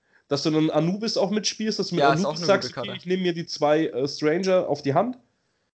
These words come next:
Speaker 1: äh, kann dann hergehen und, äh, diesen unendlich Loop spielen, weil du brauchst ja zwei Princes und einen Adam Brali, dann hast
Speaker 2: Ja.
Speaker 1: du einen unendlich Loop.
Speaker 2: Aber stimmt, ich glaub, das Problem ist, dass wir eine Princess auf der Hand haben müssen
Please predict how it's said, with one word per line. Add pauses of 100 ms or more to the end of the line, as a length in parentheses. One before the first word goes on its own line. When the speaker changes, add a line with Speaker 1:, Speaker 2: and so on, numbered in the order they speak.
(380)
Speaker 1:
äh,
kann
dann
hergehen
und,
äh,
diesen
unendlich
Loop
spielen,
weil
du
brauchst
ja
zwei
Princes
und
einen
Adam
Brali, (500)
dann
hast
Speaker 2:
Ja.
Speaker 1:
du
einen
unendlich
Loop. (760)
Speaker 2:
Aber
stimmt,
ich
glaub,
das
Problem
ist,
dass
wir
eine
Princess
auf
der
Hand
haben
müssen